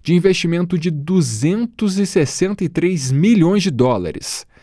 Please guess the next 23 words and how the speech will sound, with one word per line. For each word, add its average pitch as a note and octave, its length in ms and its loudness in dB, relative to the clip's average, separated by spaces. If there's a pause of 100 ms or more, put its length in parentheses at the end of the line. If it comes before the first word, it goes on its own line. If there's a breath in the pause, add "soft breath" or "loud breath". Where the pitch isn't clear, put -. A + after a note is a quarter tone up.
(300 soft breath)
cerca E3 420 0
de D#3+ 300 0
um A#3 200 0
vírgula G3+ 440 2
seis F3 420 0
bilhão F#3 680 4
de G#3 140 4
reais, G#2+ 680 -2 (420 soft breath)
dos A2+ 280 0
quais D3+ 300 0
cento A#3 380 -2
e - 20 2
oitenta F#3+ 380 0
e C#3 60 2
seis E3+ 300 -2
milhões E3 400 2
de G#3+ 80 0
dólares D#3+ 580 0 (200 soft breath)
serão G3+ 260 0
financiados G3 680 -2
pelo F#3 200 0
Banco G#3+ 400 -2
Mundial F3 460 0